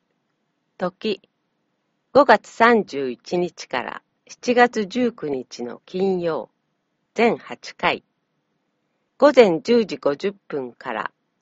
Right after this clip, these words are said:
十一時五十分。定員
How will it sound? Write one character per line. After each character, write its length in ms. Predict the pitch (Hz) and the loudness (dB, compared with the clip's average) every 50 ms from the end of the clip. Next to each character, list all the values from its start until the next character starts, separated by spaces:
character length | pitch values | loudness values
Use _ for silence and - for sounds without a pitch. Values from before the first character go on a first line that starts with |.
| _ _ _ _ - | _ _ _ _ -6
十 280 | 175 208 233 240 240 | -2 0 0 2 0
一 240 | 226 233 - 226 185 | -2 -4 -8 -10 -10
時 120 | 151 147 127 | -8 -10 -6
五 180 | - 120 123 | -6 -6 -6
十 160 | - - 185 - _ _ _ - | -6 -8 -12 -14 _ _ _ -20
分。 200 | 113 117 120 _ _ _ _ _ _ _ _ _ _ _ _ _ _ _ _ _ _ _ _ _ _ _ _ _ _ _ _ _ _ _ | -20 -20 -20 _ _ _ _ _ _ _ _ _ _ _ _ _ _ _ _ _ _ _ _ _ _ _ _ _ _ _ _ _ _ _
定 260 | 240 233 226 220 220 | 2 2 4 4 2
員 340 | 208 202 196 185 170 165 | 2 2 2 2 0 -2